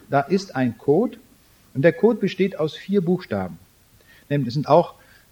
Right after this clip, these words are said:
da es sich um chemische Systeme handelt, auch chemische Buchstaben. Das ist Adenin, Thymin, Cytosin und Guanin. Das sind die vier Buchstaben, die in dem genetischen Alphabet vorkommen. So, und jetzt haben alle diese Aminosäuren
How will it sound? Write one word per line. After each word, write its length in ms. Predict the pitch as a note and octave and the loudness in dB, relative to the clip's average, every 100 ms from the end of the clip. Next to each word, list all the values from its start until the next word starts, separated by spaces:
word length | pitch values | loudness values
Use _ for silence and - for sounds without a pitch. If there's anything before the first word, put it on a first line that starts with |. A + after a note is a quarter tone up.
| - | -6
da 160 | C3 | -2
es 80 | C3+ | -2
sich 140 | C#3+ C3+ | -2 -4
um 80 | B2 | 0
chemische 440 | G3+ A#3 F#3 B2 | 2 4 2 0
Systeme 480 | A#2 - C3+ D#3+ D#3 | -4 -2 -2 0 -2
handelt, 280 | F#3 F#3 - | 0 -2 -2
auch 200 | A#2 - | -4 -4
chemische 400 | C#3+ D3 C3+ G#2 | -4 -2 -4 -4
Buchstaben. 720 | C3 D#3+ - F#3 G#3 G#3+ - - _ | -4 -6 -2 0 2 0 -2 -20 _
Das 100 | A#2 | -12
ist 160 | A2+ - | -12 -10
Adenin, 500 | B2 D#3 F#3 G3+ G#3 | -2 0 2 4 2
Thymin, 480 | G3+ F3 F3+ F#3 E3+ | 2 0 0 0 -2
Cytosin 500 | - D#3 D3+ C#3+ D#3 - _ _ | -6 -6 -4 -4 -6 -8 _ _
und 220 | D3+ C#3+ | -8 -6
Guanin. 440 | D3 D#3 C#3+ G#2+ G2+ | -2 -2 -2 -4 -4
Das 140 | B2+ | -6
sind 180 | E3+ D3+ | -6 -6
die 220 | E3 D3 - | -8 -10 -14
vier 340 | - G3 A3 | -8 -2 -2
Buchstaben, 720 | F#3 G#3 - - G#2+ C3 D#3+ D#3 _ _ - | 0 -4 -4 -4 -4 -4 -6 -10 _ _ -14
die 400 | A#2 F3 F3+ - _ | -8 -6 -8 -12 _
in 140 | C#3+ C#3 | -10 -6
dem 200 | C3+ A#2 | -4 -2
genetischen 580 | C3 E3+ G#3 F#3+ F#3 C3+ | -2 -2 -2 -6 -6 -4
Alphabet 520 | C#3+ - A#2+ C#3+ - | -4 -4 -4 -8 -8
vorkommen. 540 | - A#2+ - F#2+ E2+ _ _ _ _ - - _ _ _ _ _ _ | -4 -2 -2 -8 -8 _ _ _ _ -20 -20 _ _ _ _ _ _
So, 160 | - G3 | 6 6
und 100 | C3 | 8
jetzt 240 | F#3+ - | 4 2
haben 320 | D#3 G3 G3 - | 2 4 2 2
alle 240 | F3 A#3 | 2 2
diese 460 | E3+ G3 F#3 E3+ - | 2 2 6 4 4
Aminosäuren 960 | A#2+ F3+ A#3 B2+ G#2 G#2 A#2+ G3 G3+ | 0 2 4 4 2 0 2 2 0